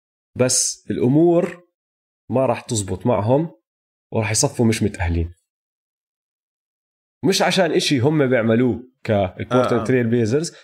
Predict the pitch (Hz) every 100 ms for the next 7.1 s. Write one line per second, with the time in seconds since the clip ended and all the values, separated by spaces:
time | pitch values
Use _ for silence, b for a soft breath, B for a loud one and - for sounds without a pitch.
0 | B 190 208 131 160 190 180 - 185 180
1 | 151 151 175 165 160 135 - - - 160
2 | 147 127 135 135 135 135 139 127 131 151
3 | 151 151 B B B 117 113 139 151 147
4 | 151 127 113 - 151 135 127 135 170 160
5 | 156 151 - b b _ - 117 113 117
6 | 143 135 - 131 147 131 131 143 135 123
7 | 123